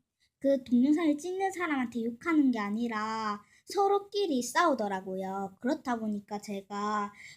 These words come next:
어, 저는 더 좋은 동영상을 찍고 싶고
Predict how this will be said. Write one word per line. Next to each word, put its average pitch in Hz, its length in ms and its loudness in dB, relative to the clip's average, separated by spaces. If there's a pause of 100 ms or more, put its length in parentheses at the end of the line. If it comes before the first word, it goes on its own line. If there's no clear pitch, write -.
어, 214 400 -6
저는 254 440 0
더 240 260 -2 (100)
좋은 233 320 -2
동영상을 233 680 0
찍고 285 360 -4
싶고 247 560 -2